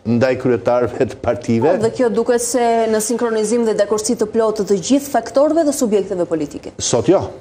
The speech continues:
Speaker 1: Është vetëm Partia Demokratike,
Speaker 2: U
Speaker 1: jemi
Speaker 2: prish
Speaker 1: vetëm ne,
Speaker 2: rregulli?
Speaker 1: je ve-, jemi vetëm ne, të cilët, po, ta them dhe unë, në atë kohë, për aq sa kontributor mund të më quani, edhe pse nuk kam qenë, po gjithsesi, unë nuk ish mangën përgjegjësive,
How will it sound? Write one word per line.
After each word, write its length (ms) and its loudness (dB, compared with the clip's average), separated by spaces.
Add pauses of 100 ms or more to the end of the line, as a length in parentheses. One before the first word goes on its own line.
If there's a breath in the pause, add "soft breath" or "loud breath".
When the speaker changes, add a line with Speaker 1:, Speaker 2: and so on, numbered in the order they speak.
(520)
Speaker 1:
Është 180 2
vetëm 240 4
Partia 240 2
Demokratike, 400 2
Speaker 2:
U 160 6
Speaker 1:
jemi 80 4
Speaker 2:
prish 160 2
Speaker 1:
vetëm 220 4
ne, 80 6
Speaker 2:
rregulli? 140 0 (180)
Speaker 1:
je 200 2
ve-, 260 2
jemi 240 2
vetëm 360 2
ne, 140 2 (320)
të 100 2
cilët, 460 0 (320)
po, 160 4 (480)
ta 100 0
them 240 2
dhe 160 4
unë, 240 0
në 80 2
atë 160 -4
kohë, 240 0
për 140 4
aq 160 2
sa 100 2
kontributor 640 2
mund 240 0
të 80 0
më 80 2
quani, 320 0
edhe 240 4
pse 80 2
nuk 160 2
kam 80 4
qenë, 240 2
po 80 4
gjithsesi, 480 2 (240)
unë 140 2
nuk 100 0
ish 160 0
mangën 320 2
përgjegjësive, 540 0